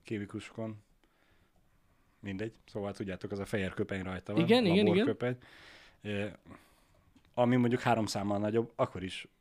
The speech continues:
Speaker 1: szerintem akkor is elterelje a gyerekek figyelmét. Már ugye
Speaker 2: Jó,
Speaker 1: azoknak
Speaker 2: igen.
Speaker 1: a gyerekeknek, akik tisztában vannak a,
Speaker 2: Ez igaz.
Speaker 1: a, a háttérinfóval.
Speaker 2: Várjátok, keresem nektek.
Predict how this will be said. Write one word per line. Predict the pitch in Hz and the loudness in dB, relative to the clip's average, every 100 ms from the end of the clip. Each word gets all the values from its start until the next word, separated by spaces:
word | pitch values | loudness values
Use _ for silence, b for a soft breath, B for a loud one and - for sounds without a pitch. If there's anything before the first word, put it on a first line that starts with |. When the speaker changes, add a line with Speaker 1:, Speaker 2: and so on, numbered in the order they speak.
| - - | -20 -8
Speaker 1:
szerintem | 110 95 101 104 | -6 -4 -4 -6
akkor | 98 | -8
is | 87 98 | -8 -8
elterelje | 87 92 95 95 | -10 -8 -6 -6
a | |
gyerekek | 92 92 92 92 | -6 -8 -8 -8
figyelmét. | 92 98 101 110 - _ _ _ _ _ _ _ _ _ | -10 -10 -10 -10 -12 _ _ _ _ _ _ _ _ _
Már | 107 107 | 0 0
ugye | 104 104 | 0 -2
Speaker 2:
Jó, | 104 98 | -2 4
Speaker 1:
azoknak | 170 185 180 | 6 8 8
Speaker 2:
igen. | 165 156 | 10 8
Speaker 1:
a | 139 | 6
gyerekeknek, | 107 98 104 98 | 2 0 -2 -2
akik | 101 101 95 | -4 -4 -10
tisztában | - 92 - 80 85 | -8 -8 -8 -10 -10
vannak | 85 87 - | -10 -12 -10
a, | 92 - - | -12 -14 -4
Speaker 2:
Ez | 147 147 | -2 2
igaz. | 156 135 113 135 - - | 2 2 0 -4 -10 -12
Speaker 1:
a, | 98 92 - | -10 -10 -10
a | 101 | -8
háttérinfóval. | 90 98 87 95 90 87 95 95 101 110 _ _ _ _ _ _ _ b b b b b b b _ _ _ _ b b b b b | -4 -4 -4 -6 -8 -8 -6 -4 -6 -8 _ _ _ _ _ _ _ b b b b b b b _ _ _ _ b b b b b
Speaker 2:
Várjátok, | 127 151 160 151 | 4 6 6 4
keresem | 139 180 180 151 143 | 2 6 8 6 2
nektek. | 123 127 - 131 117 - | 2 0 0 -4 -4 -14